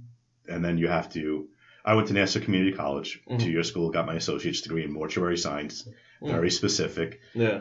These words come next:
Speaker 1: I had to do, I had to take a national board examination. So forty-eight states are recognized by the national board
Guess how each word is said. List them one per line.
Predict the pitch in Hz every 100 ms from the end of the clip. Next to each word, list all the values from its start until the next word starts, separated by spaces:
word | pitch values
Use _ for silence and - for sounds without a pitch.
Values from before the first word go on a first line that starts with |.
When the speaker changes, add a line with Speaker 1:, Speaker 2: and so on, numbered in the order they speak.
| -
Speaker 1:
I | 98
had | 90 92
to | 87
do, | - 95 92 87 87 85
I | 85
had |
to | 90
take | - 82
a | 78
national | 90 92 - 87
board | 85 82
examination. | 85 92 85 85 82 82 90 - - _ _ _ -
So | 90 85
forty-eight | - 92 87 85
states | - 82 -
are | 80
recognized | 82 - 82 82 78
by | 80
the | 76
national | 76 76 92 82
board | 76 73 76